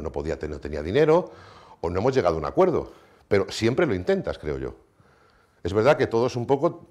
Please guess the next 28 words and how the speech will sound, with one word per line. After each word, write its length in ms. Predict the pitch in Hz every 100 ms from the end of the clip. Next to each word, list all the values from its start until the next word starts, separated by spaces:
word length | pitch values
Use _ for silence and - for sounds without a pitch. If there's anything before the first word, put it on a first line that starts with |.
| _ -
tienes, 260 | 101 120
llegas 280 | 107 120 123
a 80 | -
tu 100 | 85
perfil 320 | 85 - 117
de 100 | 135
cliente, 360 | 123 127 123 147
pero 160 | 120
también 200 | 82 85
cuando 200 | 120 131
te 80 | 95
lo 100 | 87
puedes 240 | 90 85
permitir. 680 | - 71 71 71 151 151 - - - - - -
Pero 220 | 117 95
también, 480 | 95 104 127 90 - -
eh, 220 | 95 95
todo 180 | 123 135
autónomo 460 | 139 143 139 139
sabemos, 520 | - 131 160 151 165 -
¿quién, 200 | 131 131
quién 140 | 135
es, 100 | 131
quién 160 | 113 139
es 80 |
aquí 140 | 139 127
es 80 | 123
autónomo? 380 | 78 76 67